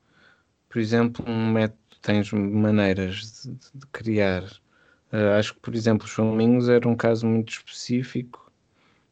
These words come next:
e é, ahm, porque nós criamos de uma maneira muito diferente, ah, de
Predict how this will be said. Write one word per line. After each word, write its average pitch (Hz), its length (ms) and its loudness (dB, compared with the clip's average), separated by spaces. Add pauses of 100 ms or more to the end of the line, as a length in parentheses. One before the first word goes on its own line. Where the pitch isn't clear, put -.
(160)
e 107 200 -2
é, 117 280 2 (560)
ahm, 113 920 6 (340)
porque 113 280 -4
nós 110 260 4
criamos 117 760 2
de 117 60 -8
uma 117 160 0
maneira 113 440 2
muito 113 440 -2 (2250)
diferente, 110 1120 0 (200)
ah, 110 560 4
de 110 160 -12